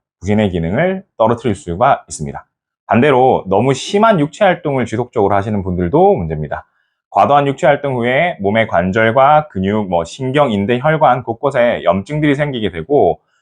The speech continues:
일반적인 상황에서는 이제 우리가 휴식을 취하면서 다시 염증들이 줄어들면서 일상으로 회복이 됩니다. 하지만 이제 회복할 시간도 없이 지속적으로 운동을 반복한다면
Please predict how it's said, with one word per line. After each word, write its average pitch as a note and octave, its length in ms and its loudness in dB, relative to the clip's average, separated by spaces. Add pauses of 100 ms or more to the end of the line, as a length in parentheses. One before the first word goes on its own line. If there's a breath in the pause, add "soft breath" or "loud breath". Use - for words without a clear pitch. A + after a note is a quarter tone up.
(140)
일반적인 G#3+ 500 4
상황에서는 D#3 600 2
이제 G2+ 200 -2
우리가 G2 240 0
휴식을 D3+ 340 -2
취하면서 C#3 720 2
다시 F#2 240 -6
염증들이 G2 460 -6
줄어들면서 C3 720 0
일상으로 A#2 400 0
회복이 D#3+ 300 2
됩니다. D2+ 500 -4 (360)
하지만 F#3 340 4
이제 D#3+ 100 2
회복할 G3+ 340 2
시간도 G3+ 400 2
없이 G3 460 0
지속적으로 A#2+ 580 0
운동을 F2+ 300 0
반복한다면 F2+ 840 0